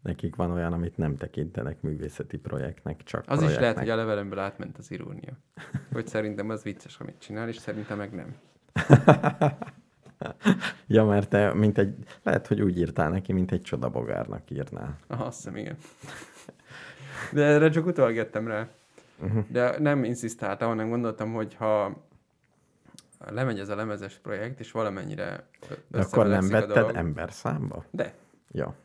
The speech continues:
Speaker 1: Ak-, ez nagyon
Speaker 2: De,
Speaker 1: fontos.
Speaker 2: de ő nem tudja, hogy... Mind, nem tudom, ezek mind feltételezések. Én annyit
Speaker 1: Ja.
Speaker 2: tudok mondani, hogy elég közvetlen stílusba írtam neki, és erre a részre nem válaszolt.
Speaker 1: Mhm, mhm.
Speaker 2: Csak küldött egy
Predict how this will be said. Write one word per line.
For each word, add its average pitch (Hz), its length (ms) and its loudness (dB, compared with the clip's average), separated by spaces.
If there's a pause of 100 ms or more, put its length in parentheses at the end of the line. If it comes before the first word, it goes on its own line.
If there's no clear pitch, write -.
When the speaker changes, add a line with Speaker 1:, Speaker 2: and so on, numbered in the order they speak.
(240)
Speaker 1:
Ak-, - 260 -8
ez 92 120 0
nagyon 71 200 -2
Speaker 2:
De, 147 180 6
Speaker 1:
fontos. 151 180 4
Speaker 2:
de 165 60 8
ő 170 80 6
nem 196 200 4
tudja, 131 280 2
hogy... 113 300 -2 (1800)
Mind, 170 240 -4
nem 151 200 0
tudom, 98 260 -2
ezek 135 260 -2
mind 151 140 0
feltételezések. 92 840 -8
Én 147 120 0
annyit 151 160 4
Speaker 1:
Ja. - 60 2
Speaker 2:
tudok 107 220 -4
mondani, 151 340 0
hogy 117 200 -4 (800)
elég 127 280 2
közvetlen 107 480 -4
stílusba 107 400 -8
írtam 107 340 -8
neki, 135 420 -8
és - 140 -10
erre 107 280 -2
a 92 40 -4
részre 92 300 -10
nem 73 200 -10
válaszolt. - 580 -10 (180)
Speaker 1:
Mhm, 95 220 -2 (220)
mhm. - 180 -6 (100)
Speaker 2:
Csak 120 200 -6
küldött 107 380 -6
egy - 160 -10